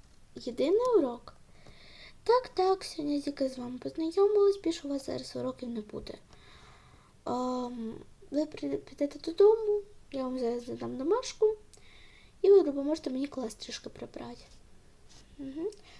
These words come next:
Це Тримас Вілівець. Дуже, кстати, класно пише. Дякую. Ой, вибач. Вау, в тебе такий гарний портфель.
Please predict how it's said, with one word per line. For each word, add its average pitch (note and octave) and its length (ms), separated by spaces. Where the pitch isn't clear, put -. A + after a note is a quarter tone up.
Це D4+ 200
Тримас D4 480
Вілівець. B3+ 440
Дуже, C#4 240
кстати, C#4+ 320
класно C#4 340
пише. B3 360
Дякую. D#4+ 720
Ой, C4 220
вибач. C4 480
Вау, C#4 220
в - 80
тебе - 220
такий D4 280
гарний C4+ 300
портфель. D#4 640